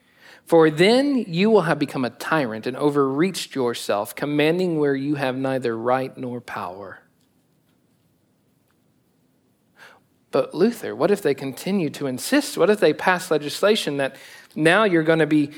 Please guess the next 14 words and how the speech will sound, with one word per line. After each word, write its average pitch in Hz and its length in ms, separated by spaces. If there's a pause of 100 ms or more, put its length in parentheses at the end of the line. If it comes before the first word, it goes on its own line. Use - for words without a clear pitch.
(140)
paying 156 320
fines, 196 600
you're 151 100
gonna 156 180
be 156 260
imprisoned, 208 640
you're 151 120
gonna 170 160
be 185 140
exiled, 208 380
or 165 80
maybe 202 260
even 175 220
killed? 170 640